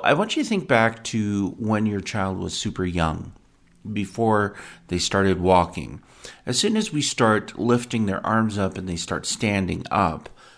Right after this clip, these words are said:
with our support, you know, we're, we're pretty happy and we're excited for them,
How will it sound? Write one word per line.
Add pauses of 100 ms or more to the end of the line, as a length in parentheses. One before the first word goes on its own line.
(140)
with
our
support, (100)
you
know,
we're,
we're
pretty
happy (480)
and
we're
excited
for
them,